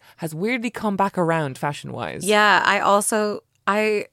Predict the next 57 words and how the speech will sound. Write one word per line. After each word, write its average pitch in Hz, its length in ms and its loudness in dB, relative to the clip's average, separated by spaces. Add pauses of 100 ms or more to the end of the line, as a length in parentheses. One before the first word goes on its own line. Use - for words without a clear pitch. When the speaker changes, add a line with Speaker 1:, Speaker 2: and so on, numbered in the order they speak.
(200)
Speaker 2:
as 214 120 0
a 226 60 -2
child, 208 400 0
took - 180 -10
it 185 120 -6
really 165 200 2
personally 156 440 -6
when 143 100 0
a 139 40 -2
wedding 139 260 -2
dress - 260 -6
in 160 80 -4
a - 20 -4
movie 156 200 -4
was 160 120 -6
ugly. 160 440 -4
Speaker 1:
Mm, 170 580 -2
Speaker 2:
'Cause - 120 2
Speaker 1:
yeah. 240 260 6
Speaker 2:
it's 147 80 0
supposed 269 240 2
to 262 40 -2
be 294 100 2
such - 260 -2
an 220 80 -2
exciting 175 540 0
moment. 185 540 -2
Speaker 1:
Yes. 311 680 4
Speaker 2:
And 202 140 4
you 202 120 2
can't 247 260 2
really 214 180 2
project 185 440 0
onto 175 260 -2
that 160 220 0
kind 165 160 -2
of 160 80 -2
a 156 60 0
wedding 151 340 0
if 147 160 -8
you, 160 120 -6
if - 200 -12
you're 147 100 0
like, 156 180 -2
"I 151 100 2
wouldn't 311 280 0
wear 151 220 2
a 147 40 0
fluffy 151 360 -4
little 143 180 -4
cardigan," 151 400 -2
but 175 100 -8
now 190 140 2
I'm 233 80 2
like, 185 180 -2
"I 165 80 0
would." 262 440 -2